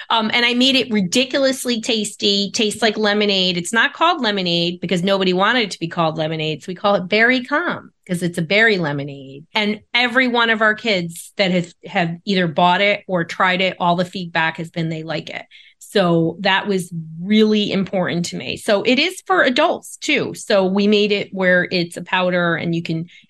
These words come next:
it has a scooper that's designed for three different types of doses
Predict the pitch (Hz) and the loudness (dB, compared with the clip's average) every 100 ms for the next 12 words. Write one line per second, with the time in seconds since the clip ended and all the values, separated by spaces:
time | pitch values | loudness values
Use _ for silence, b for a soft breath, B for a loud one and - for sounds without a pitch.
0 | - 196 175 175 175 - 190 180 175 165 | -4 0 2 0 -4 -12 -14 -4 -2 -2
1 | 165 - 175 180 165 156 156 - - 170 | -6 -4 -2 0 0 -2 -6 -6 -2 0
2 | 160 160 156 165 196 175 170 156 - 160 | 0 -4 -8 -8 -2 -2 -2 -4 -6 -8
3 | - 165 - 156 - - - - | -8 -10 -8 -8 -8 -12 -14 -18